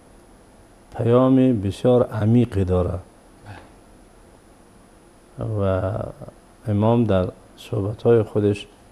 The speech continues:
یکی از مسائل را که مطرح می‌کنه بحث اصلاحات جامعه اسلامی و امر به معروف، نهی از منکر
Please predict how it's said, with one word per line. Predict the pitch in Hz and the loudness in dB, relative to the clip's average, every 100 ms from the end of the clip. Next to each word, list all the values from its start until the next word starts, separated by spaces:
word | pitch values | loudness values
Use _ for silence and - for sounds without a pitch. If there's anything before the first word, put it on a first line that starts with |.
| - - - - - - - 113 | -20 -20 -20 -20 -20 -20 -18 -2
یکی | 131 120 107 | -2 0 0
از | 92 90 | 0 0
مسائل | 90 90 - 104 | -4 -4 -2 0
را | 104 101 | 2 0
که | - 92 98 - - - | -4 -8 -8 -14 -20 -10
مطرح | 113 117 101 92 92 | -10 -6 -4 -2 -4
می‌کنه | - 95 104 117 - - - - - - - _ - - - - - - 123 | -6 -4 -4 -4 -8 -20 -20 -20 -20 -20 -20 _ -20 -20 -20 -20 -20 -16 -8
بحث | 110 104 - - 107 110 - - - - | -4 -4 -4 0 2 2 -2 -12 -16 -10
اصلاحات | - - 101 98 - - 110 107 104 104 | -10 -2 -2 -2 -6 -10 0 0 2 -4
جامعه | 95 92 95 101 113 117 | -2 -2 -2 -2 -2 -4
اسلامی | 113 - 113 107 110 113 - - - - - - - - - - - - | -6 -6 -4 -2 -4 -8 -14 -20 -20 -20 -20 -20 -20 -20 -20 -20 -18 -16
و | - 107 | -6 0
امر | 110 117 | 2 2
به | 113 110 | 2 2
معروف، | 107 107 107 107 - | 2 0 -2 -6 -8
نهی | 107 101 110 120 | -4 0 2 2
از | 113 110 | 0 0
منکر | 110 104 101 107 | -2 -4 -2 -2